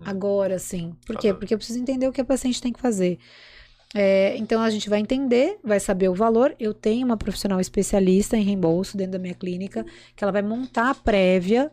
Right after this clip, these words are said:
Speaker 1: do reembolso.
Speaker 2: Mandar pro plano.
Speaker 1: Vai mandar pro convênio, o convênio vai dizer o quanto daquela prévia ele vai reembolsar a paciente, entendeu? É, e aí, então, a paciente precisa obrigatoriamente, legalmente, juridicamente pagar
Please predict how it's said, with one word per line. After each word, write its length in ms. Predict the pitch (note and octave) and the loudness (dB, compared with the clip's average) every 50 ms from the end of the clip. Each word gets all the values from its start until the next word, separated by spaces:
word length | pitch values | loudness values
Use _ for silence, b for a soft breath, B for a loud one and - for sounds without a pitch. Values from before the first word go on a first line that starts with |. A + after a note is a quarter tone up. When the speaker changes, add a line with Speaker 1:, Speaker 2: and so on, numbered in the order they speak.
| _ _ | _ _
Speaker 1:
do 100 | - G3+ | -2 -2
reembolso. 800 | F3 F3 F#3 F3+ F3+ E3+ F3 D#3+ D#3+ E3+ F#3 - - - C4 C4 _ - - | 0 0 -2 -2 0 2 2 4 4 2 -2 -4 -6 -8 -8 -8 _ -20 -20
Speaker 2:
Mandar 360 | - - - - - C#2+ C#2+ - | -20 -20 -20 -20 -20 -20 -20 -20
pro 160 | - - - _ _ | -20 -20 -20 _ _
plano. 200 | - D2 C#2+ D2 - - b b b b _ | -20 -20 -20 -20 -20 -20 b b b b _
Speaker 1:
Vai 260 | - F3+ F#3+ G#3 G#3 A3 | -6 -2 0 2 2 2
mandar 280 | A#3+ B3 B3 A3+ G#3+ G#3+ | 0 0 2 2 0 2
pro 120 | - A#3 | 0 -2
convênio, 480 | - - C4 C#4 B3+ C4 C4 C#4 D#4 D#4+ | -2 0 0 2 2 2 2 2 -2 -4
o 20 | |
convênio 360 | - - D4+ C#4+ C#4+ C#4 C#4+ C4+ | -4 -4 -2 0 0 0 2 2
vai 100 | C#4 C#4 | 2 0
dizer 240 | B3+ B3 A3+ B3 C4 C#4 | 0 0 2 2 2 2
o 40 | |
quanto 440 | - - - C4 C4 D4 F4 F4+ F4+ | 0 0 -2 0 0 0 -2 -4 0
daquela 360 | E4 D4+ C#4 - C#4+ C4+ C4 | 0 0 0 0 0 0 0
prévia 440 | B3 - B3 A#3+ B3 C4 C4 C#4 C4+ B3+ | 2 2 0 2 2 2 2 4 2 4
ele 140 | B3 A#3+ | 2 0
vai 260 | A#3 G#3+ A3+ A#3 C4 C#4 | 0 2 4 4 4 4
reembolsar 540 | C4+ B3+ A3+ G#3 G3 G3 F#3+ - - F#3+ | 4 4 4 4 4 2 2 2 0 0
a 40 | F3+ | 0
paciente, 680 | F3+ G#3 F#3 - - G#3+ F#3+ F3 E3 E3 D3+ - - - - _ _ _ _ _ | 2 0 0 0 0 0 0 0 -2 -4 -8 -10 -14 -16 -20 _ _ _ _ _
entendeu? 380 | - F#3 F3+ E3+ F3 G3 C4 C#4+ B B B B B B B B B - | -8 -6 -2 0 2 2 2 0 B B B B B B B B B -4
É, 600 | G3+ G3+ G3 G3 G3 F#3+ F#3+ G3 F#3+ F#3+ - - - | -2 2 2 4 4 4 4 4 4 2 0 -2 -6
e 140 | B3+ A#3+ C#4 | -2 0 0
aí, 100 | B3+ B3 | 0 0
então, 240 | B3 A#3+ - B3 A#3 | -2 0 0 0 0
a 60 | A3+ | 2
paciente 420 | A3 - G#3+ - - G#3 G3 - - | 0 0 -2 0 -2 -4 -4 -4 -2
precisa 520 | - A#3+ C#4+ - - A#3 G3 G3+ G3+ - - _ | 0 0 0 2 2 2 2 2 0 0 -6 _
obrigatoriamente, 1200 | - A#3+ C4 C#4+ C4+ D4+ C#4+ B3+ C4 B3+ B3 A#3 A3 G#3+ G#3 G3 G3 G3 G#3+ A3 - - B3+ B3 b b b b b b b _ | 0 2 2 4 4 2 2 4 2 2 2 2 2 2 2 0 0 -2 -4 -4 -6 -6 -8 -10 b b b b b b b _
legalmente, 800 | - F#3 F#3+ G3 G#3+ G#3 A3 G#3+ G3+ G3 F#3+ F#3+ G3+ G3+ - G#3+ | -2 0 2 4 4 4 4 4 4 4 4 2 2 0 -2 -4
juridicamente 800 | G3 F#3 G3+ A3 A#3 B3 A3+ - - - - F3+ F#3+ G#3+ G#3+ - | -2 0 0 2 2 2 0 -2 -2 -2 -2 -2 -2 -2 -6 -8
pagar 600 | - - G#3 G3 F3 F3 E3+ E3 E3 F3+ G#3+ B3 | -4 0 0 0 2 2 2 2 2 2 0 -2